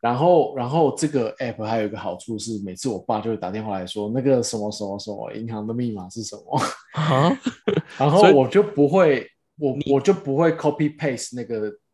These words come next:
Speaker 1: 密码给他，我就是截图那个给他。
Speaker 2: 所以你，你有帮你爸存他的账号密码？
Speaker 1: 对，我的，
Speaker 2: 哦。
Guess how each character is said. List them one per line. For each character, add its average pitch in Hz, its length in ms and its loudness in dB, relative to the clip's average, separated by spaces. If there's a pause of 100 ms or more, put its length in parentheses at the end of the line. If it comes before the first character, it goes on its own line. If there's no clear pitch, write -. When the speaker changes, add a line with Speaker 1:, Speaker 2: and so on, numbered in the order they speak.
(160)
Speaker 1:
密 135 180 -2
码 113 140 -2
给 101 60 -6
他， 117 100 0
我 117 60 2
就 135 80 2
是 156 140 4
截 120 320 -2
图 117 300 -10
那 123 100 -4
个 104 280 -2
给 101 200 -8
他。 92 180 -12 (120)
Speaker 2:
所 - 180 2
以 - 20 2
你， 123 400 0 (160)
你 131 180 0
有 143 180 4
帮 135 520 -2
你 110 140 -4
爸 120 300 0
存 104 280 -6
他 110 160 -6
的 95 320 -4 (140)
账 110 180 -2
号 107 160 0
密 104 160 -6
码？ 117 80 2
Speaker 1:
对， 98 300 -2 (300)
我 107 160 -2
的， 107 100 -2
Speaker 2:
哦。 107 680 -2